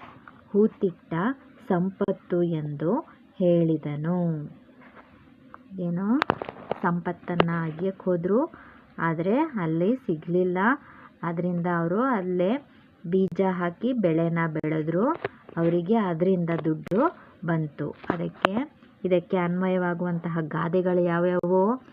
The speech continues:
"ಕೈ ಕೆಸರಾದರೆ ಬಾಯಿಗೆ ಮೊಸರು." ನಾವು ಕಷ್ಟಪಟ್ಟು ದುಡಿದ್ರೆ ಮಾತ್ರ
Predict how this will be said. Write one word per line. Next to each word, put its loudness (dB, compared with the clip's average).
"ಕೈ 4
ಕೆಸರಾದರೆ 0
ಬಾಯಿಗೆ 0
ಮೊಸರು." 0
ನಾವು -2
ಕಷ್ಟಪಟ್ಟು -4
ದುಡಿದ್ರೆ -2
ಮಾತ್ರ 0